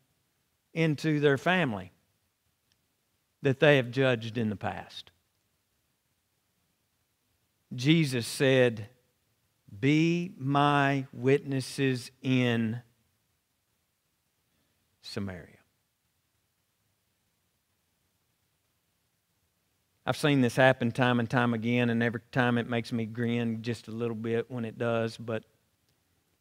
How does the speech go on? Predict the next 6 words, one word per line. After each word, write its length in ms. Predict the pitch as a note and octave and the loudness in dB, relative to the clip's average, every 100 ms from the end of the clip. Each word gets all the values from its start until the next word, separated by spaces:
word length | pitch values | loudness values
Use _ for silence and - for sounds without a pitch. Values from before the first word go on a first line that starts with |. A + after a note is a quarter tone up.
| _ _ _ _ _ _ _ _ _ _ _ _ _ _ _ _ _ _ _ _ B2 | _ _ _ _ _ _ _ _ _ _ _ _ _ _ _ _ _ _ _ _ -20
a 40 | |
family 720 | - B2+ C3 B2+ B2 A#2 G#2+ - _ _ _ | -4 2 4 4 4 2 -2 -10 _ _ _
has 260 | B2+ A#2 | 0 2
a 180 | A#2+ G2+ - _ _ _ | 0 -4 -10 _ _ _
known 540 | A#2+ B2 C3 C3 B2 A#2 | 0 6 6 6 4 0
prejudice 800 | - C3 B2+ A#2 C3+ B2 - | 0 0 -2 -2 -2 -4 -8